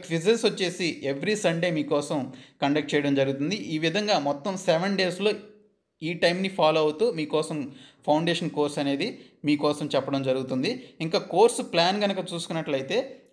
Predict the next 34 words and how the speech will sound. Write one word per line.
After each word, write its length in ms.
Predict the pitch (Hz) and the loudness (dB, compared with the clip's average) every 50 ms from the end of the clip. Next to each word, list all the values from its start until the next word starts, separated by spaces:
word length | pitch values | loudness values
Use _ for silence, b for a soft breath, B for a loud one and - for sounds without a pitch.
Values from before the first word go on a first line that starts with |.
| - 143 | -4 -4
ఎడ్యుకేటర్స్ 680 | 139 139 139 233 - 240 226 220 214 208 202 - 175 147 120 - - 135 | -2 -2 -2 -2 4 6 6 6 6 4 0 -2 -4 -6 -6 -4 -2 0
ఏ 40 | 156 175 175 | 0 2 2
సబ్జెక్ట్స్ 400 | 208 190 165 165 196 180 - - 165 - | 2 0 0 0 -2 -2 -2 -4 -4 -4
చెప్తారు, 420 | 160 143 - - 147 139 139 170 226 - - - 135 | -4 -2 0 4 4 4 4 4 2 0 -2 -2 -2
ఆ 20 | 139 135 - | -2 0 2
సబ్జెక్ట్స్ 400 | 143 131 135 196 196 180 - - 156 | 0 0 2 0 -2 -2 -2 -2 0
నేమ్స్ 260 | 147 147 160 160 - 170 | 0 0 0 0 0 -2
ఏంటి, 220 | 151 143 139 147 190 254 B B B B B - 131 139 | -2 0 -2 -2 -4 -4 B B B B B 0 6 8
ఏ 40 | 165 202 185 | 8 8 8
డేట్స్‌లో 340 | 196 208 214 208 - - 214 185 - | 8 6 6 6 2 0 0 0 0
చెప్తారు, 360 | 180 170 - - 147 147 170 214 208 | -4 -4 2 4 4 4 4 4 4
వాటి 180 | 156 151 147 156 | 4 4 2 0
యొక్క 140 | 160 - 151 143 143 | -2 -2 -2 0 2
టైమింగ్స్ 400 | - 151 160 180 214 208 196 196 190 | 2 2 2 0 -2 -4 -4 -4 -6
ఏంటి 140 | 165 156 170 156 | -4 -2 -2 -2
అనేది 240 | 151 151 156 156 160 139 | -2 -2 -4 -4 -4 -4
ఇక్కడ 160 | 139 139 135 - - | -4 -6 -8 -8 -6
క్లియర్గా 400 | 147 151 180 208 208 190 185 196 175 156 | -4 0 2 4 4 4 2 0 0 -2
మీకోసం 380 | 147 143 - - - - 190 175 175 | -2 -2 -2 -2 -2 -2 -6 -6 -2
కోర్స్ 220 | - 147 156 151 - - | -2 0 0 -2 -2 -2
ప్లాన్‌లో 320 | 151 147 143 147 147 143 135 120 123 | -2 -2 0 0 0 0 0 -2 -2
మెన్షన్ 280 | 123 127 127 143 139 139 | -4 -4 -6 -6 -6 -4
చేయడం 200 | 143 135 135 131 127 | -4 -4 -4 -4 -4
జరిగింది. 340 | 127 123 123 123 123 143 190 262 B B B B B - 135 | -4 -4 -4 -4 -2 -2 -2 -4 B B B B B -2 -2
ఒకసారి 260 | 127 - - 151 143 - | 0 2 0 0 0 0
చూడండి. 360 | 151 143 139 143 135 139 180 254 269 B B B B - | 0 0 0 0 0 0 0 0 -2 B B B B 0
అయితే 220 | 139 165 165 254 226 196 135 - - - - - 165 | 0 2 4 6 6 6 4 0 -4 -10 -10 -8 -8
ఈ 20 | 165 - - | -8 -4 0
కోర్సుకి 320 | 185 214 226 226 233 220 - | 2 2 2 2 -2 -4 -2
సంబంధించినటువంటి 760 | 233 202 202 196 202 196 190 - 196 185 175 185 175 165 156 147 - | -2 0 0 0 -2 -4 -4 -4 -6 -6 -4 -4 -4 -4 -6 -6 -6
ఫీచర్స్ 360 | 165 170 175 170 190 170 175 165 | -6 -6 -4 -4 -4 -4 -4 -4
కనుక 200 | 170 160 151 156 156 | -4 -4 -4 -4 -4
చూసుకున్నట్లయితే 600 | 160 147 147 - 156 147 139 143 139 135 143 202 233 226 170 | -6 -8 -6 -4 -4 -4 -2 0 -2 0 0 0 0 2 2
మీరు 160 | 165 170 165 | 2 2 0